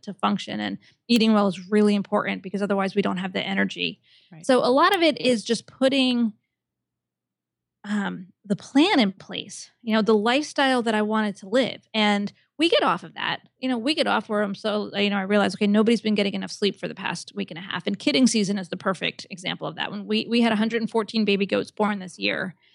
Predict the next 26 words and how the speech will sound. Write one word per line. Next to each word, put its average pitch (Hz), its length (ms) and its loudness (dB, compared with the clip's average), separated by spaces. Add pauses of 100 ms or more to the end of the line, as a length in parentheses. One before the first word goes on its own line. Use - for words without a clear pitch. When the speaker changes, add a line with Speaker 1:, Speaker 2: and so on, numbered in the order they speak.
(260)
Speaker 1:
and, 202 460 0
um, 196 440 -4
we 247 140 2
do 254 180 4
shifts - 500 -2
twenty-four 220 440 0
seven 190 300 -2
in 196 60 -10
the 196 60 -8
barn. 196 400 -4
So 190 200 -6
we're 196 240 -2
up 202 280 0
with 202 200 -4
them 196 260 0
all 196 160 2
night 202 220 0
long, 190 420 0
and 202 100 -6
it 196 100 -12
takes 240 220 0
about 202 220 -2
six - 260 -14
to - 100 -6
eight 190 200 -4
weeks. - 460 -12